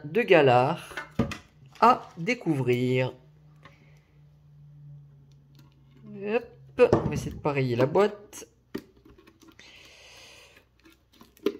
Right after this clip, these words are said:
Ça s'ouvre assez facilement, c'est qu'un petit plastique par-dessus. Voilà, très, très, très belle box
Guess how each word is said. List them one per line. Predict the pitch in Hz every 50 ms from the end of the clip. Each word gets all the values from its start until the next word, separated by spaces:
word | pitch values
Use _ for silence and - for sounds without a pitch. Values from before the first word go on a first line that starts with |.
| - - - _ _
Ça | - - - 143 131
s'ouvre | - - - 120 107 - - _ - - - - - _ _ - _ - _ - - _ -
assez | 202 196 202 - 170
facilement, | - 151 139 139 - - 123 127 147 170 202 226 226
c'est | 226 - 170
qu'un | 165 - 220 220
petit | 214 - - 208
plastique | - 190 170 170 - - 233 -
par-dessus. | - 208 175 147 131 120 - - - 95 - - _ _ - _ - _ _ _ _ - - - - - - - - - - - - - - - - - - - _ _ - - - - 233 - - - - 151 - - - - 107 98 104
Voilà, | 113 113 120 113 104 -
très, | - - - 98 101 101 - 220 214 208 202
très, | 202 - - 180 156
très | - - - 151
belle | 135 131 131 120 113
box | 107 110 117 120 127 143 - - - - - - -